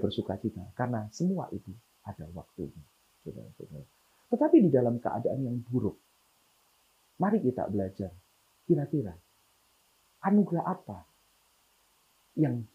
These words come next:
Tuhan berikan di dalam keadaan buruk itu. Mungkin kita bisa merefleksikan sekarang, apa ya kira-kira keadaan yang buruk yang mungkin sedang kita alami, atau dulu kita alami?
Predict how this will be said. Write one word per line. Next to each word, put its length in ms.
Tuhan 400
berikan 400
di 160
dalam 360
keadaan 360
buruk 240
itu. 220
Mungkin 160
kita 240
bisa 240
merefleksikan 880
sekarang, 360
apa 240
ya 180
kira-kira 460
keadaan 560
yang 160
buruk 320
yang 160
mungkin 300
sedang 320
kita 240
alami, 420
atau 180
dulu 320
kita 220
alami? 420